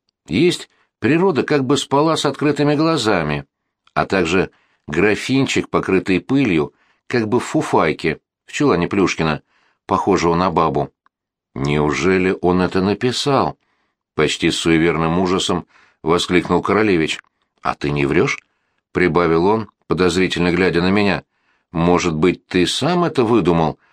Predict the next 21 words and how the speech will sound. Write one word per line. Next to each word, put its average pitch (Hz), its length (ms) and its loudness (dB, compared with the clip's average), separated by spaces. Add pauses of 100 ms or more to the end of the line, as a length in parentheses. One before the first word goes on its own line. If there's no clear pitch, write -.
(180)
что - 280 -2
графинчик 101 580 0
был 123 180 2
в - 60 -4
фуфаечке, 95 640 0
и 95 40 2
морочишь 139 460 0
меня? 78 300 0 (520)
Прочти 78 520 0
Вия, 113 420 0 (280)
прочти 73 340 0
сцену 101 360 0
у - 20 -4
Плюшкина». 101 560 0 (640)
Он 78 180 0
смущённо 87 640 0
покрутил 92 460 -2
головой. 101 500 0 (420)
«Вот 71 360 0
это 143 260 0
да! 120 380 -2